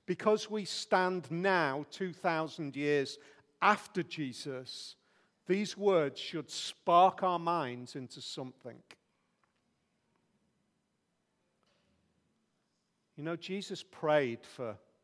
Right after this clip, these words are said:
a long time in Gethsemane. And there's only a few words, relatively spoken, that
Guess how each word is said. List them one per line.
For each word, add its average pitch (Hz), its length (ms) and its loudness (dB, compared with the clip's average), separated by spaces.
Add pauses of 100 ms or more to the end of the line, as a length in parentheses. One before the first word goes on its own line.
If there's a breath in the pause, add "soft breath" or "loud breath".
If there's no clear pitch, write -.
(320)
a 143 60 -6
long 131 480 -4
time 117 460 -6
in 104 100 -14
Gethsemane. 101 800 -12 (1800 soft breath)
And 151 120 -4
there's 160 140 -2
only 190 360 4
a 165 40 4
few 175 340 -6
words, 131 500 -2
relatively 123 560 -6
spoken, 123 640 -8
that 113 140 -16